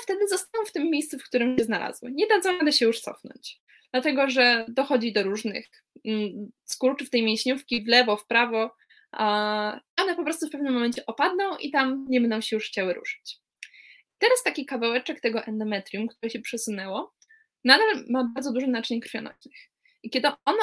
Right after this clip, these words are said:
opadnie w tym miejscu, na przykład w jajowodzie, ono może tam zacząć wrastać.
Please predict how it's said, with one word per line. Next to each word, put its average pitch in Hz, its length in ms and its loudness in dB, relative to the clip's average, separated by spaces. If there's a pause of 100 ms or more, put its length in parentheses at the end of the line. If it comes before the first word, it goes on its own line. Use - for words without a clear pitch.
opadnie 233 680 0
w - 120 -20
tym 240 140 -2
miejscu, 226 560 -2
na 233 120 0
przykład 302 380 0
w 214 40 0
jajowodzie, 202 520 0 (840)
ono 415 260 2
może 359 220 -2
tam 254 200 2
zacząć 247 460 0 (120)
wrastać. - 840 -4